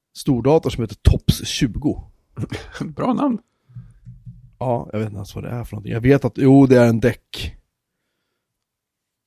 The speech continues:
Speaker 1: tops tjugo är ett operativsystem som kördes på P D P. Så var det.
Speaker 2: Mm.
Speaker 1: Eh,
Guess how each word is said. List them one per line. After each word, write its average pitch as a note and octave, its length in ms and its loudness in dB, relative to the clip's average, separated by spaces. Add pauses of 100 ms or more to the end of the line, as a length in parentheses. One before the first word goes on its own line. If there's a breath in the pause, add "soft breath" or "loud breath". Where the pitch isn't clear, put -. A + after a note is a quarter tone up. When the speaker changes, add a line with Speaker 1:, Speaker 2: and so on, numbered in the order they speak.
(220)
Speaker 1:
tops - 220 -10
tjugo B2 200 0
är - 20 2
ett A#2 80 -2
operativsystem A2+ 560 -4
som G2 100 -12
kördes G2 260 -4
på - 100 -12
P A2 120 -6
D G2 80 -4
P. - 160 0 (180)
Så - 140 -10
var - 140 -8
det. - 40 -6
Speaker 2:
Mm. G#2 200 -2 (1900 soft breath)
Speaker 1:
Eh, A1+ 760 -8